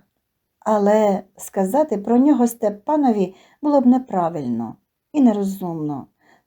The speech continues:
та й не заслужив він почути від мене це. Тому я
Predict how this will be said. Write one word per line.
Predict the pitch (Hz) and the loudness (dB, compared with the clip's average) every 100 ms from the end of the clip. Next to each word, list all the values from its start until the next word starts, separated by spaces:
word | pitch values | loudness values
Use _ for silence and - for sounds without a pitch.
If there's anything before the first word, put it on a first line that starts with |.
| _ - | _ 2
та | 359 | 2
й | 339 | 4
не | 320 | 0
заслужив | 302 277 - 269 247 311 330 233 | -2 -6 -6 -4 -4 -4 -6 -2
він | 185 180 | -2 -4
почути | - 190 190 - 269 - | -6 -8 -6 -12 -10 -6
від | 175 175 | -4 -4
мене | 170 185 175 | -4 -4 -6
це. | 160 - 139 - - _ _ _ _ _ _ | -8 -12 -12 -14 -20 _ _ _ _ _ _
Тому | 240 233 240 | 2 4 4
я | 220 247 277 262 262 | 2 0 -2 -2 -4